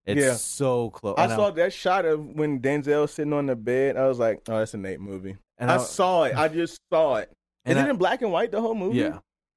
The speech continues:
Speaker 2: I might go see that still.
Speaker 1: And I, and I, and I just, I was like, "This is so reminiscent," and I can't believe how close it is, like, to, like,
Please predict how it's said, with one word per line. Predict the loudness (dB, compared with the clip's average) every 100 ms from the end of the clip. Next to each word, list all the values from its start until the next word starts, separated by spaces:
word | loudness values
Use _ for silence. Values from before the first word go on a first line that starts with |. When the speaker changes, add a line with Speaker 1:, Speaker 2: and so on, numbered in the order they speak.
| _ _ _ _ _ _ _ _ _
Speaker 2:
I | -2
might | 0 0
go | 0
see | -2 -2
that | -2 -2
still. | -6 -8 -6 -6 -10 _
Speaker 1:
And | -4
I, | -2
and | -2 -2
I, | -2
and | -2 -4 -6 -4
I | -2 -4 -6 -10 _
just, | -4 -2 0 -4 -10 -18 -4
I | -2
was | -2 -2
like, | -4 -2
"This | -4 -2
is | -2 -2
so | -6 -4 -2 0 0
reminiscent," | -2 -4 -4 -2 -2 -4 -4 -6 -10 -8
and | -4
I | -6
can't | -6 -8 -8
believe | -6 -4 -2 -2
how | -2
close | -2 -2 -2 -2
it | -2
is, | -2 -4 -10 -18 _ _ _ _ _
like, | -4 -4 -10 _ -8
to, | -4 -2
like, | -2 -2 -8